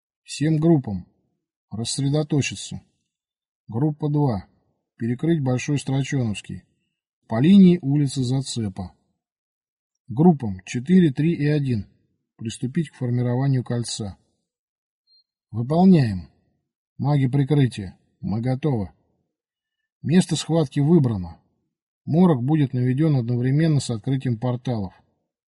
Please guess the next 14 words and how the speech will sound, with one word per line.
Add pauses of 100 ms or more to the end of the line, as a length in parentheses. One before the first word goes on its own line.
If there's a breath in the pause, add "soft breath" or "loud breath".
(540)
Обратный
отсчет
от
трех. (640)
Три. (1160)
Гуга
сбросил
плащ
и
присоединился
к
своим
бойцам. (1200)
Удачи.